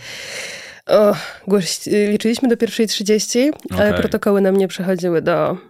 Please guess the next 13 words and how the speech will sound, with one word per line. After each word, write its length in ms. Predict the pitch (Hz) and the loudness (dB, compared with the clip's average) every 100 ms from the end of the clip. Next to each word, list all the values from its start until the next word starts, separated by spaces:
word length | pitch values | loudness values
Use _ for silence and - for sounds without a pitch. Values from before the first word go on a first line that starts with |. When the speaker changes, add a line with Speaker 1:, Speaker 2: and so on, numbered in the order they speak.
| _ _ _ | _ _ _
Speaker 1:
szóstej, 760 | - - 156 - 123 143 123 135 127 | -12 -6 -6 -4 -2 -2 -2 -4 -4
Speaker 2:
Mm. 220 | 156 190 | -2 -2
Speaker 1:
siódmej. 640 | 208 220 214 175 151 190 | 2 2 2 2 2 0
W 40 | 190 | 0
sensie 300 | 220 214 185 _ - - - - | 0 0 -6 _ -20 -20 -20 -6
protokoł 380 | 214 202 196 | -2 -2 -2
do 100 | 190 | -2
Senatu, 500 | 190 196 180 170 - | 0 2 2 0 -2
no, 140 | 170 151 - - _ | 0 0 -2 -10 _
tam 440 | 214 196 185 190 - - | 0 2 2 -2 -12 -10
to 80 | 214 | -6
jest 140 | 185 | -6
skomplikowane. 840 | - 190 185 180 156 151 147 147 | -6 -8 -8 -8 -2 0 0 0